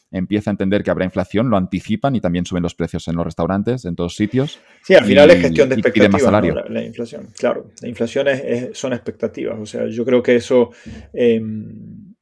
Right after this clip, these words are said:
Speaker 2: es lo, lo, lo difícil, digamos, de, de entender, digamos, como fenómeno y, y para los economistas, sobre todo los... Bueno, todos los economistas, el, es difícil de, de prever, digamos, porque todo el mundo quiere explicarlo y quiere tratar de pre-, de predecirlo y de preverlo, pero, pero es muy difícil porque es gestión de,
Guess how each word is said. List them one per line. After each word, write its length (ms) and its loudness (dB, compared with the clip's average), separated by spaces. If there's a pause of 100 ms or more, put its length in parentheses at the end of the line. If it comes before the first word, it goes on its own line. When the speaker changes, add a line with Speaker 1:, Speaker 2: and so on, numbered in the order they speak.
(420)
Speaker 2:
es 140 0
lo, 440 4
lo, 260 -2
lo 140 -4
difícil, 560 -2
digamos, 360 4
de, 360 -4
de 140 -6
entender, 840 4
digamos, 220 -6
como 200 -6
fenómeno 680 0
y, 300 -2
y 120 -2
para 280 -6
los 160 -8
economistas, 680 -4
sobre 220 -10
todo 180 -4
los... 220 -6 (1000)
Bueno, 260 -4 (260)
todos 260 10
los 120 2
economistas, 680 0
el, 300 -10
es 180 -2
difícil 640 -2
de, 160 -4
de 160 -2
prever, 440 6
digamos, 260 4
porque 160 -2
todo 160 4
el 60 0
mundo 260 0
quiere 180 0
explicarlo 720 2
y 100 -6
quiere 200 0
tratar 320 2
de 100 2
pre-, 260 0
de 180 -4
predecirlo 640 0
y 60 2
de 100 2
preverlo, 580 0
pero, 340 -6
pero 140 -10
es 60 -8
muy 140 -6
difícil 220 -6
porque 220 -6
es 60 -12
gestión 420 -8
de, 220 -8